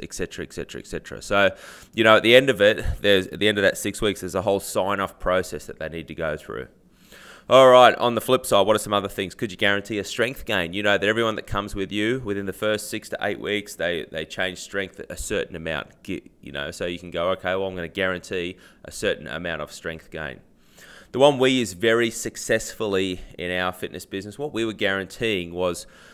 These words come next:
we knew that we did a really, really good job. We knew that all of our clients, you know, we were doing two hundred plus hours of personal training every single week at Peak Physique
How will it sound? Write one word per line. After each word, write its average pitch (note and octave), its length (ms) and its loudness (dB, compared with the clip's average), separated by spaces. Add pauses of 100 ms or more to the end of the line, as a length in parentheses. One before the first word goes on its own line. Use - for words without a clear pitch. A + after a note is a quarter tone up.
(560)
we B2 200 2
knew A#2+ 440 -2
that F#2 240 2
we F#2+ 100 -6
did F#2 220 -2
a - 20 -2
really, F#2+ 420 -2
really E2+ 260 -4
good E2 200 -6
job. D#2+ 300 -2
We F2 100 -4
knew G2 160 -2
that F#2+ 100 -2
all G2+ 200 4
of G2 100 2
our F#2 100 2
clients, F2+ 520 -6
you F#2+ 60 -6
know, F#2 120 2
we F2+ 120 -2
were E2 60 -2
doing E2+ 280 -8
two A2+ 240 -2
hundred F2 520 -2
plus - 580 -4 (340)
hours F2+ 440 2
of D2 160 -12
personal F2+ 360 -6
training F2 340 -4
every E2 160 -4
single D#2 320 -10
week F2 260 -6
at - 120 -10
Peak F2 200 -8
Physique F2 480 -6